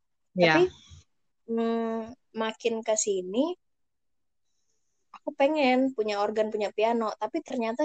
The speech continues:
Speaker 2: yang bikin aku bahagia cukup mendengar dentingan pianonya aja gitu, yang bisa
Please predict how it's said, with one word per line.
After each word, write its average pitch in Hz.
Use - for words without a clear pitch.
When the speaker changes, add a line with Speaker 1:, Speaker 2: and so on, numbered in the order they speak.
Speaker 2:
yang 269
bikin 226
aku 214
bahagia 214
cukup 277
mendengar 240
dentingan 226
pianonya 202
aja 196
gitu, 226
yang 196
bisa 202